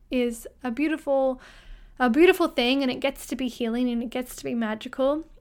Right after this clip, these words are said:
But the minute you try and control it and try and get something from it, you will go into a freeze response, and magic cannot flow when you're frozen. So I hope this has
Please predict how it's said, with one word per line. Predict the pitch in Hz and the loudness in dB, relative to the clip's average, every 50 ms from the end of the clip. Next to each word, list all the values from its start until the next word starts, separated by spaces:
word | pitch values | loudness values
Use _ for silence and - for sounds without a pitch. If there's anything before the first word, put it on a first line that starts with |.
| - - - | -18 -14 -10
But | - 269 - | -8 -6 -4
the | 247 | -2
minute | 240 240 247 254 254 262 294 302 - - | -2 0 0 2 2 2 2 0 0 -2
you | - 262 254 254 | -2 -2 -2 -2
try | 233 - - 254 240 233 226 233 240 | -4 -6 -2 0 0 2 2 0 0
and | 240 233 - 233 233 226 | -2 -4 -4 -4 -4 -4
control | - 233 226 226 - - 220 214 214 226 233 254 | -4 -6 -8 -8 -6 -6 -4 -4 -2 -2 -2 -2
it | 277 277 - | -2 -2 -2
and | - 240 233 226 | -4 -4 -4 -6
try | - - - 226 226 226 | -6 -6 -6 -4 -4 -2
and | 226 233 226 | -2 -2 -2
get | 226 233 226 - - | -2 -4 -6 -6 -8
something | - - 262 247 247 - 277 262 262 | -6 -6 -6 -6 -4 -4 -6 -6 -6
from | - - 269 254 262 285 | -6 -6 -6 -4 -2 -2
it, | 302 302 - - - - | -4 -4 -6 -10 -8 -6
you | 247 233 226 | -4 -4 -2
will | 214 233 220 | -4 -6 -6
go | 226 226 226 226 | -6 -6 -6 -4
into | 226 226 220 - 226 | -6 -6 -6 -6 -6
a | 226 226 | -6 -6
freeze | 226 - 247 240 254 254 262 | -8 -8 -6 -6 -6 -4 -4
response, | 294 311 294 - - 320 320 339 349 330 - - - - - - - - - - | -6 -8 -8 -6 -4 -2 -2 -2 -2 -4 -6 -12 -18 -20 -20 -20 -20 -20 -10 -6
and | 247 240 240 | -4 -2 -2
magic | 247 240 240 233 226 262 - - | -2 -2 -2 -2 -4 -6 -8 -8
cannot | - - 254 247 240 - - | -10 -8 -6 -6 -6 -6 -8
flow | - - - 233 220 - 113 - 220 - | -14 -10 -6 -6 -4 -4 -6 -6 -6 -6
when | 233 233 226 | -4 -4 -4
you're | 233 240 214 | -4 -6 -6
frozen. | - - - - 214 - - 220 220 - - - - - - _ - - _ - _ _ - - _ _ _ - | -4 -6 -6 -6 -8 -10 -12 -14 -16 -18 -20 -20 -20 -20 -20 _ -20 -20 _ -20 _ _ -20 -20 _ _ _ -16
So | 285 - - 269 254 247 254 - | -14 -6 -4 -2 0 0 -2 -4
I | 269 | -6
hope | 277 311 320 - | -8 -8 -6 -6
this | 359 320 - | -6 -6 -4
has | 330 302 311 - | -6 -8 -8 -10